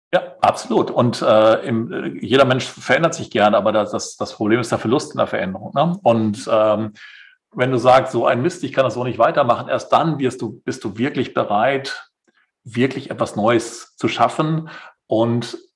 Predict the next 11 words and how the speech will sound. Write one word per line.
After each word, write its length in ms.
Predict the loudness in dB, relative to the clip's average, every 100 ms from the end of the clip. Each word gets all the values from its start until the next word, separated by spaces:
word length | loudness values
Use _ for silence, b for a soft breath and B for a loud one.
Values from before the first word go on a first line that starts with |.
| _
dann 300 | -2 2 4
eine 260 | 2 -2 -12 _
Perspektive 480 | -4 -2 0 0 0
zu 80 | -2
entwickeln, 560 | -4 -6 -6 -6 -6 -2
wie 80 |
es 160 | -2 -2
richtig 340 | -6 -6 -2
cool 220 | 2 4 4
werden 320 | 2 0 -4
könnte. 420 | -6 -6 -10